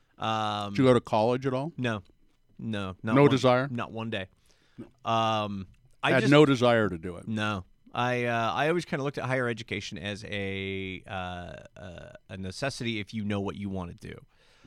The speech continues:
Speaker 1: I was surrounded by a lot of friends that were going to college
Speaker 2: Mm-hmm.
Speaker 1: and had no idea what they were gonna do with it.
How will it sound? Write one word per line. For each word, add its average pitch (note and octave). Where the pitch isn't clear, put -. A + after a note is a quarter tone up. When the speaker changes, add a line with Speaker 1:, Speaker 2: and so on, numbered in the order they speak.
Speaker 1:
I A#2+
was B2+
surrounded B2
by A2+
a G#2
lot G2+
of F#2+
friends G#2
that -
were G2+
going A#2+
to D#3
college E3
Speaker 2:
Mm-hmm. G#2
Speaker 1:
and A#2
had G#2
no A#2
idea G2
what F#2
they F2+
were F2+
gonna F2
do E2+
with -
it. -